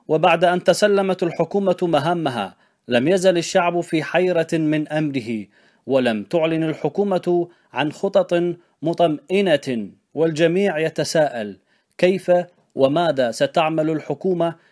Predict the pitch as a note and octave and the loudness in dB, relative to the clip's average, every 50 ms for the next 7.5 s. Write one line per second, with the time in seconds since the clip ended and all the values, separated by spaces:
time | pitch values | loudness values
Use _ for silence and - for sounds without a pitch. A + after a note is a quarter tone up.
0 | _ _ - C#3 F3 F3+ F3+ - D#3+ C3 C3+ C#3 D3 F3 E3+ D#3+ D#3 E3 - - | _ _ -2 2 2 2 4 2 0 2 2 0 2 2 2 2 0 -4 -4 -4
1 | - D#3+ D3+ - F3 E3 D#3+ D3 D3 D3 C#3+ C3 C#3 C#3 D3 E3 E3+ E3+ E3 D#3 | -4 -4 -2 0 2 2 2 2 0 -4 -4 -2 -2 0 2 2 4 4 2 0
2 | D3 - _ _ _ _ _ - - D#3 D#3+ C3+ D3 E3 E3 D#3 C#3+ D3+ D3 D3 | -2 -6 _ _ _ _ _ -6 -2 -2 0 0 0 0 0 0 0 0 0 0
3 | C#3 C#3 D3 D3 - - C3 A#2+ A2 G2+ - _ _ _ _ _ _ _ _ - | 0 0 0 -2 -4 -6 -10 -10 -10 -10 -14 _ _ _ _ _ _ _ _ -4
4 | A2+ A#2+ C#3 C#3 - F3+ F3 E3+ E3+ E3+ F3 F3 E3+ E3 E3 D#3 D3+ D#3+ E3+ D#3+ | 2 2 2 2 2 0 0 0 0 0 0 2 2 2 2 0 2 2 2 0
5 | - - E3 C#3+ - D3 C3+ - C#3+ C3 - - D3 C#3+ B2 A#2+ A#2+ A2+ G2 - | 0 -4 -6 -4 -4 -4 -4 -4 -6 -6 -4 -2 0 0 0 0 -2 -2 -4 -6
6 | _ _ _ _ _ _ _ _ - B2 C#3+ E3 D#3+ F#3+ F#3+ F#3 F3 D#3 D3 C#3 | _ _ _ _ _ _ _ _ 0 2 2 2 2 2 0 0 -2 -2 -2 0
7 | D#3+ F#3 G3 F#3 D#3+ C3+ B2 A#2 A2+ | 2 2 2 2 2 0 0 -2 -4